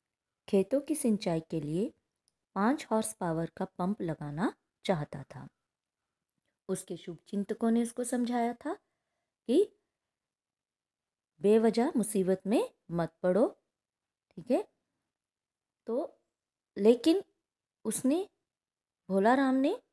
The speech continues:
उनकी बात न मानते हुए बड़े नियम के साथ,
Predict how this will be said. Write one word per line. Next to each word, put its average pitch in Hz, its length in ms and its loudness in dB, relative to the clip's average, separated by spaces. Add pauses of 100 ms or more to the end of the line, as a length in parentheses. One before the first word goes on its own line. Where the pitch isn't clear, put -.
(240)
उनकी 247 300 4
बात 175 340 -2
न 180 40 -6
मानते 170 400 -4
हुए 180 300 -2 (300)
बड़े 254 220 6
नियम 247 520 4 (1000)
के 208 100 2
साथ, 170 300 2